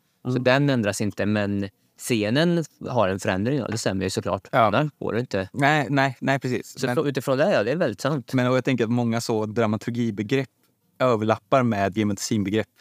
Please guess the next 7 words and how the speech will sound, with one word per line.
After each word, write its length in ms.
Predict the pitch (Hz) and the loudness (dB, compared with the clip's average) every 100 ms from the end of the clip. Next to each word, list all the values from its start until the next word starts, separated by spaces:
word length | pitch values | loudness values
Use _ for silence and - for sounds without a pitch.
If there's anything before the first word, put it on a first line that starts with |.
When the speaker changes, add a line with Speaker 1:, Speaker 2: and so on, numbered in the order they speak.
| - | -8
Speaker 1:
Mm. 380 | 139 151 170 170 - | -2 0 0 -2 -6
Speaker 2:
Eh, 540 | - 101 92 92 - 50 - _ _ _ _ _ _ | -4 0 0 -2 -6 -10 -14 _ _ _ _ _ _
eller 140 | 120 117 | 2 4
många, 200 | 117 104 | 4 2
liksom, 240 | 104 104 | 2 0
beståndsdelar 840 | 104 - 107 95 107 101 98 107 | 0 0 0 0 2 2 4 2
så. 280 | 101 95 - | 2 -4 -8